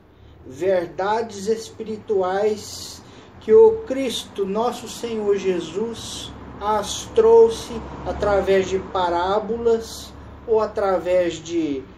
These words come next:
exemplificações, ou até palavras que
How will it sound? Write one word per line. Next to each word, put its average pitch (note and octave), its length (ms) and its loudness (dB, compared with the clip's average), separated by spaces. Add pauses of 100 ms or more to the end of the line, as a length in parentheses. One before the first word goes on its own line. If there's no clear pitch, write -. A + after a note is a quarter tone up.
(760)
exemplificações, A3 2000 -2 (1900)
ou F3 120 2
até F#3 240 -2
palavras A3 960 0
que - 140 2